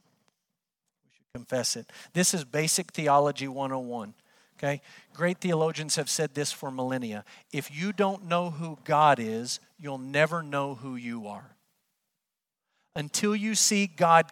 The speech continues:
clearly as he reveals himself in the scriptures, you will have absolutely no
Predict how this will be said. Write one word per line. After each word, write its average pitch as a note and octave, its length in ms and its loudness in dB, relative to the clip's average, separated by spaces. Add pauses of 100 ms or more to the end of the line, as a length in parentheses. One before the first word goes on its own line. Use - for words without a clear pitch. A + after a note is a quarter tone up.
(120)
clearly D#3 760 2
as D3 140 -2
he F3 80 -4
reveals D#3+ 460 -4
himself F#3 420 0
in E3+ 80 -10
the D3+ 80 -6
scriptures, - 580 -6 (260)
you F3 160 -6
will G#3+ 200 4
have D#3+ 240 2 (120)
absolutely F#3 840 -2
no E3+ 520 -4